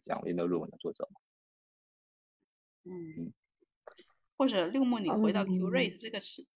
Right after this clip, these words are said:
Speaker 2: 词本身，那你说这个词来自于艺术领域，那你说策展人他有价值吗？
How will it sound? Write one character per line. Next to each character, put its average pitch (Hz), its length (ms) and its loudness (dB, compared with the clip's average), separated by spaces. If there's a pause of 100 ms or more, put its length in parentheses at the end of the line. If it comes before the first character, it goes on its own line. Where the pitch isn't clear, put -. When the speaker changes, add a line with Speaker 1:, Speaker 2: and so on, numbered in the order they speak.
Speaker 2:
词 - 320 -10
本 170 220 -6
身， 175 400 -6 (920)
那 240 160 -2
你 175 100 -2
说 180 400 0 (640)
这 262 100 2
个 262 80 2
词 190 200 -4
来 175 180 2
自 202 220 -2
于 190 80 -2
艺 220 180 -2
术 202 200 -4
领 151 220 -2
域， 170 320 -2
那 202 120 -8
你 147 100 2
说 165 180 -2
策 226 360 -2
展 147 240 -2
人 156 380 -2 (420)
他 - 140 -4
有 175 100 2
价 170 240 -2
值 143 220 -8
吗？ 156 240 -4